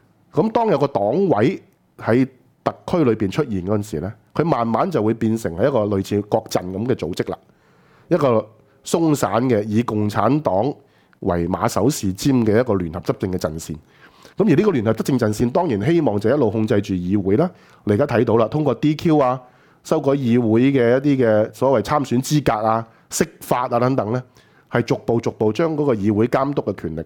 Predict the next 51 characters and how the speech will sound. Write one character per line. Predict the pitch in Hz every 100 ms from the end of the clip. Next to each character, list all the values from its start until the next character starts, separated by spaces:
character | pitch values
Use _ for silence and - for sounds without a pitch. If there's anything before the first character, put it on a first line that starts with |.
| -
將 | 135
佢 | 113 87
瓦 | 76 80
解， | - 78 - _ - - _
然 | 107 104
後 | 104
變 | 120
成 | 120 87
係 | 95
一 | 127
個， | 113 98 - - _
即 | 156
係 | 113 123
yes | 123 120
man | 120 82 - _ _ _
噉 | 85 110
樣 | 107 104
嘅 | 110 90
一 | 110
個 | 98 92
由 | 80 90 _
建 | 123 113
制 | 107 101
派 | 98 95
控 | 92 90
制 |
嘅 | 85 85
組 | 80 76
織。 | - _ _ _ - - _ -
噉 | 226
而 | 143
建 | 156
制 | 156 143
派 | 143 143
呢 | 180
個 | 147 127
聯 | 104 90
盟 | 95 92 90
裏 | 101
邊 | 113 104
呢， | 135
係 | 135
一 | 131
個 | 120
鬆 | - 151 135
散 | - 104
嘅 | 120
政 | 101 95
治 | 92
聯 | 78
盟， | 76